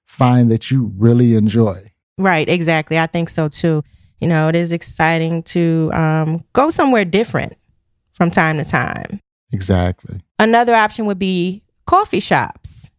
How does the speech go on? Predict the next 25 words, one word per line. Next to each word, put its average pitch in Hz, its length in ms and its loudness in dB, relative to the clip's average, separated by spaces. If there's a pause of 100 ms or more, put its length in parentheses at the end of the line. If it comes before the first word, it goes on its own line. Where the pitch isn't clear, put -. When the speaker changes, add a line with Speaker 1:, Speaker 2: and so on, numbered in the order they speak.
(180)
Speaker 2:
A 175 60 2
lot 190 160 4
of 220 80 -6
people 226 160 -4
don't 208 180 -2
think 208 160 -4
about 208 220 -4
coffee 220 300 -2
shops, 254 400 -2
but, 190 340 0 (140)
you 208 120 0
know, 185 180 0
it's 180 120 -10
a 190 60 -4
lot 196 220 2
to 208 100 -6
do 208 180 0
there. 208 300 2
They 185 100 0
have 170 320 -2
several 180 400 -2
books 214 380 -2
to 220 480 2
choose 226 400 0
from. 214 760 2